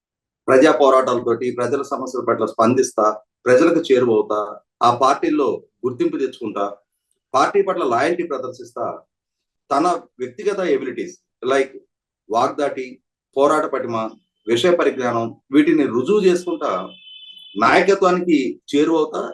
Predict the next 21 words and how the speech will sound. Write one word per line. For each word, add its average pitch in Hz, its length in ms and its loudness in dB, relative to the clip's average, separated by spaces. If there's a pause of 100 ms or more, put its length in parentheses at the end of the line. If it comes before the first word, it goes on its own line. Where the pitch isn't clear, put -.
నాయకత్వం 147 560 -2
దృష్టిలో 135 360 -2
పడి 170 240 2
అవకాశాలు 139 440 0
దక్కించుకోవడాన్ని 120 680 -4
చూసాం. - 220 -14 (960)
ఇటువంటి 190 320 6
వాళ్ళందరినీ 196 500 2
మనం 151 200 -2
సీజన్డ్ 170 460 -2
పొలిటీషియన్స్ 131 480 -6
అంటాం. 85 220 -14 (1600)
అంటే 196 400 4 (560)
వాళ్ళు 170 640 4 (600)
పూర్తి 254 340 -2
స్థాయి 208 440 2
రాజకీయ 185 380 2
నాయకులే. 165 440 -6 (2000)
వాళ్ళ, 165 320 2 (180)
ఆ, 131 380 2
శ్వాస, 165 500 -2